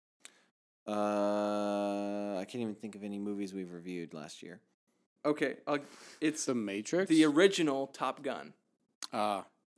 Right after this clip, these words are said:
Speaker 2: So not as good as the original Top Gun.
Speaker 1: Oh, man.
Speaker 2: Better than
Speaker 1: Okay, I'm
Speaker 2: No
Speaker 1: changing my
Speaker 2: Country.
Speaker 1: score. I need to bump this. It's
Speaker 2: <laughs>
Speaker 1: so much better than the original
Speaker 2: Is it better
Speaker 1: Top
Speaker 2: than
Speaker 1: Gun.
Speaker 2: The Mummy?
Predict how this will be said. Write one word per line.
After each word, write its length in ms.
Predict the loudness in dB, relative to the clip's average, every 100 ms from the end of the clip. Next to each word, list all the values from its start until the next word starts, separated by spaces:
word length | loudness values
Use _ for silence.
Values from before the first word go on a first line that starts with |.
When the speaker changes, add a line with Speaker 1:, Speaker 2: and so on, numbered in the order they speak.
| _
Speaker 2:
So 160 | -4 -2
not 360 | 4 8 8
as 140 | 8 4
good 200 | 4 4
as 140 | 6
the 100 | 6
original 340 | 6 4 0
Top 280 | 0 0 0
Gun. 280 | -2 -4 2
Speaker 1:
Oh, 200 | 8 8 8
man. 180 | 8
Speaker 2:
Better 260 | 10 10 8
than 420 | 6 4 4 4
Speaker 1:
Okay, 340 | 4 6 4 6
I'm 200 | 6 8
Speaker 2:
No 40 | 8
Speaker 1:
changing 300 | 10 10 8
my 80 | 6
Speaker 2:
Country. 140 | 6
Speaker 1:
score. 420 | 8 8 8 4 4
I 80 |
need 120 | 6 6
to 80 |
bump 240 | 8 6 6
this. 240 | 2 2
It's 480 | 2 2 2 -2 2
Speaker 2:
<laughs> 20 |
Speaker 1:
so 140 | 6 8
much 220 | 8 6
better 260 | 4 6
than 180 | 4 4
the 80 | 4
original 100 | 6
Speaker 2:
Is 100 | 8
it 140 | 10
better 200 | 12 12
Speaker 1:
Top 100 | 12
Speaker 2:
than 200 | 12 10
Speaker 1:
Gun. 60 | 10
Speaker 2:
The 80 | 10
Mummy? 420 | 12 12 10 0